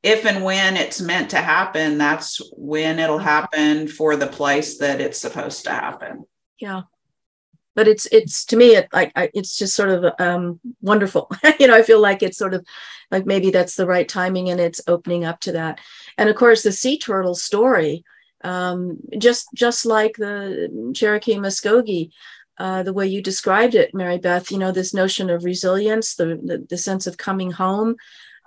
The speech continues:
Speaker 2: Uh, the stories of sea turtles, I mean, it's so moving. I mean, they, they migrate thousands of miles, and they've done that for <laughs> thousands and thousands and thousands of years, very much,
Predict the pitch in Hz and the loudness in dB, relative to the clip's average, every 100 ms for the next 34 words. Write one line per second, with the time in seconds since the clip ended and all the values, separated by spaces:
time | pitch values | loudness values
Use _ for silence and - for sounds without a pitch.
0 | - 131 180 202 - 247 285 285 226 - | -10 -8 -4 -4 4 4 6 2 0 0
1 | 240 - 208 170 185 190 190 185 - 220 | -2 0 2 2 0 -4 -4 -4 0 4
2 | 240 220 196 240 165 147 180 190 190 190 | 4 4 2 2 0 -2 -6 -4 -2 -2
3 | 190 - - - 208 208 190 240 262 180 | -4 -16 -20 -6 -4 2 4 6 4 2
4 | 143 - 208 254 233 190 - 170 180 220 | 0 0 2 2 -2 -8 -10 -6 0 0
5 | 226 - - - _ _ - _ 202 196 | 0 -4 -8 -14 _ _ -20 _ 2 4
6 | 196 202 190 208 214 208 208 - 220 214 | 4 2 4 4 4 4 4 2 4 6
7 | 214 - _ _ - 226 - 220 240 233 | 4 0 _ _ -10 -10 -4 2 4 4
8 | 233 226 220 214 214 214 214 202 190 196 | 2 2 0 0 0 -2 -4 -8 -2 0
9 | 214 214 190 190 190 233 294 170 170 196 | 2 0 -4 -6 -2 0 2 0 0 -2
10 | 208 196 190 - | 0 -4 -6 -10